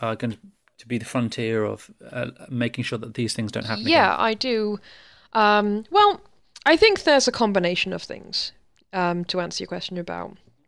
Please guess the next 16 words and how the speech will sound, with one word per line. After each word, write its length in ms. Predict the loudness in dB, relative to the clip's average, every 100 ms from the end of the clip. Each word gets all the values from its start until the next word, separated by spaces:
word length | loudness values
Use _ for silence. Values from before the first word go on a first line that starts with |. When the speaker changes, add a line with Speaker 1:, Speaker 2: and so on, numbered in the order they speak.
| _ _ _ -4
Speaker 2:
that, 220 | 0 0
because 440 | 0 0 2 2 -2 -12 -12
Speaker 1:
Mm-hmm. 220 | -8 -8 -10 _ _
Speaker 2:
one 340 | -16 0 4 4
of 120 | 4
the 120 | 2
other 200 | 4 4
aspects 560 | 2 0 -2 -2 -2 -4 0
of 420 | 0 0 -2 -10 -8
the 100 | -6
G 160 | -6
D 100 | -6
P 200 | -6 -2
R 100 | -2
that's 300 | -2 -4 -4
new 500 | -2 -2 -2 -2 -6